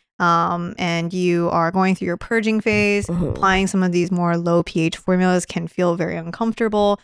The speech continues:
Speaker 1: So this is why, you know, um, why Gloria suggests just start with the bare minimum, make sure skin is acclimated, and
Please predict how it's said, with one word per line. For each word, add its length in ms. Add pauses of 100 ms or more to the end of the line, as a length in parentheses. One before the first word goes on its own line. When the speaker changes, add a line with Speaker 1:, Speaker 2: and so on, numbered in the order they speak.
(160)
Speaker 1:
So 120
this 100
is 120
why, 420 (120)
you 180
know, 360
um, 400 (240)
why 320
Gloria 360
suggests 480 (280)
just 260 (100)
start 320
with 140
the 60
bare 180
minimum, 240
make 140
sure 160
skin 240
is 140
acclimated, 840
and 180